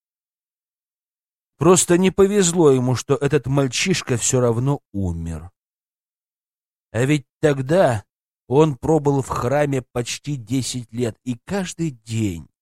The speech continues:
верховный жрец отрезал от него кусочек, чтобы перекусить. А когда от этого разумного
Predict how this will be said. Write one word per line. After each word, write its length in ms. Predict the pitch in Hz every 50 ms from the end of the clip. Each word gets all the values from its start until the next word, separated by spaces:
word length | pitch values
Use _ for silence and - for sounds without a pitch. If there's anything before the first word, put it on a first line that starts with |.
| _ _ _ _ _ _ _ _ _ _ _ -
верховный 680 | 107 120 120 113 - - 226 240 202 190 185 175 151
жрец 480 | 135 135 135 120 131 139 127 - - -
отрезал 540 | - 131 120 113 117 113 110 113 123 131 127
от 260 | - - 120 113 -
него 220 | 117 117 113 120 113
кусочек, 580 | - 123 117 - - 147 147 - - 107 -
чтобы 320 | - - - 135 127 123 117
перекусить. 1120 | - - 110 104 110 107 _ - 101 101 - - - - - 58 - _ - - - _ _ _ _ _ _ _ _ _ _ _ _ _ _ _ _ _ _ _ _ _ _ _ _ _ _ _ _ _
А 100 | - 113
когда 320 | 120 - 123 131 131 135 135
от 260 | - - 131 127 -
этого 440 | 135 123 - 131 127 131 131 123 -
разумного 1000 | - 127 127 131 127 123 117 120 117 104 92 90 92 87 82 80 78 67 64 -